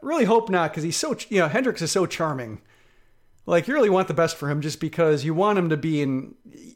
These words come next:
like, you want him to be in everybody's good side. You want him to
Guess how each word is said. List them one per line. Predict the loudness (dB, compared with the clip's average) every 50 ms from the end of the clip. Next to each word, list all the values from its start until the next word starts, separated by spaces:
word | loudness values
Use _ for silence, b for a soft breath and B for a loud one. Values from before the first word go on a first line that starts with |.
| _ _
like, | 0 0 0 0 0
you | 0 2
want | 2 4 4
him | 4
to | 4
be | 4 2 2
in | 2
everybody's | 2 2 2 2 0 0 0
good | 0 0 0 0 0
side. | 0 2 2 4 2 2 0 -4 B B B B B B B B B
You | -2 0
want | 2 2 2
him | 2 0 0 -2
to | -2 -2 2 4 4 4 4 2 -2